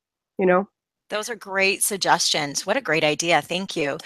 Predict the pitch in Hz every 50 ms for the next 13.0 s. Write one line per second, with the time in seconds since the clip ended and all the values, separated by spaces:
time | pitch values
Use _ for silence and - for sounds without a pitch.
0 | - - - - - - - - 247 247 247 240 233 240 226 - - 254 240 -
1 | - 294 269 262 262 254 262 254 - 247 302 339 - 349 349 370 349 - 320 294
2 | 233 - - - - - - - 254 233 240 233 208 196 - 247 233 - 247 226
3 | 233 220 - - - 220 208 - - 233 - - - - 262 247 247 226 214 208
4 | 208 - - 202 214 208 208 208 208 202 202 202 202 202 202 190 208 190 208 190
5 | 190 185 185 185 - 196 185 175 175 175 175 - - - 214 190 180 170 170 170
6 | 165 - - 185 180 175 170 - 208 190 175 - 190 175 175 175 165 - - 180
7 | 170 170 165 156 - 190 170 160 165 - - - 165 165 156 151 139 - - -
8 | 185 151 165 160 156 156 156 - - - 170 160 - - - - - - - -
9 | _ - - - 160 147 - - - - - - - - - _ _ _ _ _
10 | _ _ _ - - - 370 427 285 - - - - - 302 302 294 269 254 247
11 | - 262 294 - 294 302 294 311 359 403 - - 392 349 330 302 294 247 226 254
12 | 254 247 254 254 - - - 262 254 262 294 294 294 277 269 254 233 262 247